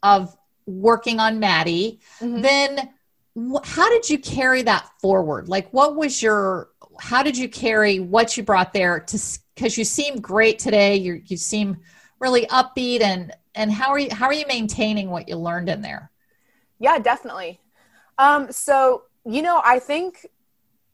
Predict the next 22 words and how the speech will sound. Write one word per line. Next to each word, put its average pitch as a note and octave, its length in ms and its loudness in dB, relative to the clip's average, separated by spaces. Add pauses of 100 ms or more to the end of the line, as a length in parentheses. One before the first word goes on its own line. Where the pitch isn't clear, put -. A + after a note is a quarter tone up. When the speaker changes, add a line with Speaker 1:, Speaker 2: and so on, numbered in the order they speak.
(340)
Speaker 2:
you A#3+ 140 -2
know, B3+ 140 4
they B3 120 2
say D4+ 220 2
it B3+ 60 -2
takes A#3+ 480 -4
a A3+ 80 -2
month F#3+ 280 0 (300)
to F3+ 400 -4
create F3 240 -2
a - 20 -6
habit, D#3 440 -2
right? F#3 300 -2 (280)
And G#3+ 120 0
I A#3 100 4
truly C4+ 360 -4
think G#3+ 360 -10
that F3 320 0
while F#3 260 2
I G3 120 2
was F#3+ 200 -6
there, F3 460 -2